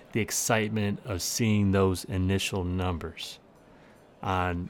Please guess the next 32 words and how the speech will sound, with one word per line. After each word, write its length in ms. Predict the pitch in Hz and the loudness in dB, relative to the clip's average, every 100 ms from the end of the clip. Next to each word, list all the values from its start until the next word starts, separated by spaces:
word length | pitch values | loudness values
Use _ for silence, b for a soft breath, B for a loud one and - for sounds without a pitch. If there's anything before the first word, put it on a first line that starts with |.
| - | -8
some 320 | - 120 120 | 0 4 4
kind 180 | 131 117 | 4 6
of 60 | |
new 160 | 110 113 | 6 4
campaign. 680 | - 110 101 107 87 85 101 | 4 2 4 2 2 0 0
You 60 | 113 | -2
know, 60 | |
it 60 | 90 | -2
could 140 | 104 | 0
be 80 | 98 | 0
a 60 | 95 | 2
Facebook 360 | 110 95 101 | 2 0 0
ads 240 | 95 95 - | 0 -2 -2
campaign, 560 | 107 98 - 98 95 | -2 -2 0 -2 -2
could 140 | - 92 | -4 -2
be 120 | 98 | 0
an 120 | 98 | 0
email 320 | 101 95 95 | 0 2 0
campaign. 680 | - 107 98 98 101 98 98 B B B B B - | -2 -2 -2 -2 -2 0 -2 B B B B B -6
I 60 | |
could, 340 | - 120 98 - | -2 0 -2 -2
could 140 | 110 | -4
have 60 | 98 | -2
just 180 | 98 - | -4 0
published 400 | 117 104 - 107 | 4 4 4 2
a 60 | |
new 280 | 98 98 98 | 4 4 2
podcast. 960 | - 110 98 95 - 107 98 98 - - - b b b b - _ _ _ - 104 - 202 101 | 0 2 4 2 -2 -2 -2 -4 -6 -14 -20 b b b b -20 _ _ _ -6 -6 -6 -10 -2
What 140 | 107 | 4
are 100 | 127 | 8
the 80 | 135 | 10
numbers? 480 | 151 143 104 - | 10 8 4 -4